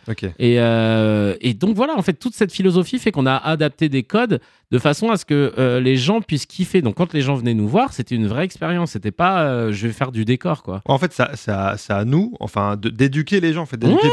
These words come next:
Speaker 1: le public, d'éduquer le, les, les
Speaker 2: C'est
Speaker 1: téléspectateurs,
Speaker 2: ça.
Speaker 1: et cetera, quoi.
Speaker 2: C'est ça, en fait, c'est pas que de mettre un mug sur un bureau et que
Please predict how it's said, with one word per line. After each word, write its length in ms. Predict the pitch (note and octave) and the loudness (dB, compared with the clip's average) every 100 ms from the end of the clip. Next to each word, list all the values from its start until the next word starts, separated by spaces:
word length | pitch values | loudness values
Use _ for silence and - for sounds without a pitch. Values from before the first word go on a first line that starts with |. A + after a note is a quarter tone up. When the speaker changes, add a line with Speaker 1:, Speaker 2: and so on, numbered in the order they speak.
| A#4+ | 4
Speaker 1:
le 60 | F#4+ | 4
public, 200 | F#3+ E3+ | 4 2
d'éduquer 400 | C3+ B2 - D3+ | 2 2 0 0
le, 200 | B2 A2+ | 2 2
les, 140 | A#2 | 0
les 400 | G#2+ A#2+ A2+ A2 G#2 | 0 0 0 0 0
Speaker 2:
C'est 60 | |
Speaker 1:
téléspectateurs, 500 | A2 A2+ F#3 C4 C4 | 0 -2 0 0 0
Speaker 2:
ça. 40 | D#3 | 0
Speaker 1:
et 40 | |
cetera, 220 | B2+ - | -2 -4
quoi. 100 | C#4+ | -4
Speaker 2:
C'est 100 | - F#3 | 0 2
ça, 180 | B3 G3+ | 2 0
en 40 | |
fait, 140 | G#3 | 0
c'est 100 | E3 | 0
pas 160 | C#3+ A3 | 0 0
que 120 | - | 0
de 120 | G3 | 2
mettre 220 | E3+ E3+ D#3 | 2 2 2
un 320 | D3 C#3 C3+ | 2 2 4
mug 400 | D3 F3+ C#3+ B2+ | 4 4 4 0
sur 220 | - A#2+ | 0 0
un 80 | B2 | 0
bureau 400 | A#2 C#3+ E3 F3 | 2 2 4 4
et 140 | A#2+ | 2
que 80 | - | 0